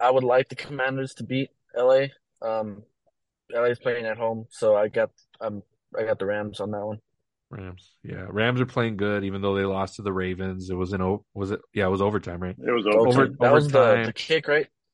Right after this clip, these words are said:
Speaker 2: Yeah,
Speaker 1: The
Speaker 2: punt
Speaker 1: return?
Speaker 2: return. You know, special teams. I mean, either way, Sean, Sean McVay's doing a good job this season coaching, and, uh, um, I know a cou-, couple of the players are banged up, but Stafford's playing pretty,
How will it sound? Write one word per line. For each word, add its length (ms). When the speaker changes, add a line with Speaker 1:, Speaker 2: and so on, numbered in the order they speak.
Speaker 2:
Yeah, 300
Speaker 1:
The 60
Speaker 2:
punt 200
Speaker 1:
return? 120
Speaker 2:
return. 640
You 80
know, 100
special 340
teams. 480
I 60
mean, 280
either 160
way, 280
Sean, 500
Sean 200
McVay's 280
doing 140
a 40
good 120
job 220
this 180
season 400
coaching, 540
and, 200
uh, 400
um, 340
I 60
know 160
a 40
cou-, 120
couple 240
of 60
the 60
players 380
are 60
banged 300
up, 180
but 200
Stafford's 560
playing 460
pretty, 280